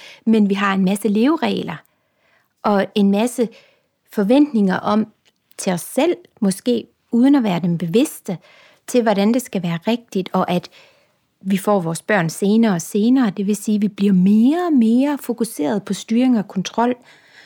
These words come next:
Nogle gange er det faktisk nemmere at få de der børn, når vi er toogtyve, fireogtyve, i forhold til den der biologiske, rigtig gode alder at føde vores børn i. Men så kommer vi op over de tredive,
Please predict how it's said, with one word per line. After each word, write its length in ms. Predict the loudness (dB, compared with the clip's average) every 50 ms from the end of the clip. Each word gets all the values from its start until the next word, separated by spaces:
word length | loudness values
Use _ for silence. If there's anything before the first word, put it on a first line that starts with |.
| -14 _
Nogle 340 | -2 2 2 4 4 4 4
gange 240 | 2 2 0 0 0
er 40 | 0
det 80 | -2
faktisk 420 | -4 -6 -8 -8 -8 -12 -10 -4 0
nemmere 280 | 2 4 4 4 4
at 80 | 2 0
få 160 | 0 -2 -2
de 120 | -2 -2 -4
der 180 | -2 -2 -2
børn, 320 | -2 0 0 0 0 2 0
når 180 | 0 -2 -2
vi 160 | 0 0 2
er 160 | 2 2 0 -2 -6 -12 -20 -20 -20 _ _
toogtyve, 600 | -4 0 0 0 0 -2 -4 -4 -2 0 0 -2 -2
fireogtyve, 720 | -4 -8 -4 -2 0 0 0 -2 -4 -4 -4 -2 -2 -2
i 20 |
forhold 380 | -2 -2 -2 -2 -2 -2 -2 -4
til 200 | -6 -6 -6 -2
den 180 | -2 -2 -2 -2
der 160 | -2 -4 -4 -6 _ -2
biologiske, 720 | 0 0 2 2 2 2 2 2 2 0 -4 -10 -12 -12 -14 _ -4 0
rigtig 420 | 0 0 -2 -4 -4 -4 -4 0
gode 300 | 2 2 2 4 2 2
alder 320 | 2 0 0 -2 -2 -4 -8 -14 -20 -20 -20 -20 -20 _ -14
at 60 | -12
føde 280 | -6 -2 0 2 2 2
vores 200 | 2 -2 -2 -2
børn 300 | -2 0 0 2 2 2
i. 80 | 0 0
Men 80 | -2
så 120 | -4 -6 -8
kommer 260 | -2 0 2 2 2
vi 140 | 0 -2 -2
op 300 | -2 -2 -2 -2 -2 -4 -2
over 240 | -2 0 0 0 -4
de 120 | -6 -10
tredive, 880 | -14 -14 -10 -6 -4 -2 0 0 2 2 2 2 0 0 0 -2 -4